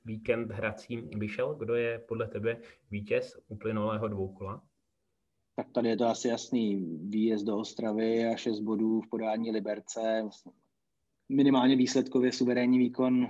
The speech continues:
Speaker 2: na hřišti F B Cčka. Zápas jsem neviděl a,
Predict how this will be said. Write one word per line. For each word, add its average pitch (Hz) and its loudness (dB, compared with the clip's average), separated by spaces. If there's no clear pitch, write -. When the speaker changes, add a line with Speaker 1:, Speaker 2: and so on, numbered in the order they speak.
Speaker 2:
na 123 -4
hřišti 117 -2
F 107 -2
B 117 0
Cčka. 127 -2
Zápas 117 -2
jsem 131 -2
neviděl 120 2
a, 117 0